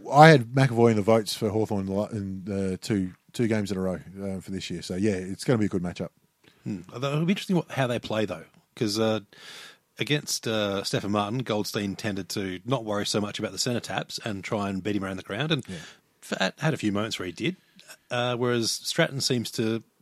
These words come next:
Speaker 2: play not dissimilar, really. He tries to
Speaker 1: Big Boy.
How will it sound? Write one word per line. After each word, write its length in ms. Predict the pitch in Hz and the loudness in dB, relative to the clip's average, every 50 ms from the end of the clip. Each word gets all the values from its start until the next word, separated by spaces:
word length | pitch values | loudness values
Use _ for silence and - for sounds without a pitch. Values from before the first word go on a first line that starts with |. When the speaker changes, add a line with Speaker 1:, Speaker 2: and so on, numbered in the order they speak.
| _ _ _ | _ _ _
Speaker 2:
play 160 | - 208 208 | -2 0 0
not 160 | 190 202 196 - | 2 0 0 -2
dissimilar, 440 | 175 - - - 214 294 277 - | -4 -2 0 0 0 0 0 -2
really. 340 | 87 90 85 85 - - - _ _ _ _ _ - - - _ _ _ | -4 -6 -12 -14 -16 -20 -20 _ _ _ _ _ -20 -20 -20 _ _ _
He 120 | _ - 131 | _ -6 -6
tries 320 | - - 156 156 147 123 - | -2 0 0 0 0 0 0
to 320 | - 127 113 110 110 110 | 0 2 2 2 2 0
Speaker 1:
Big 240 | 107 - 131 120 - | 2 2 2 2 4
Boy. 180 | 101 85 - | 0 -4 -4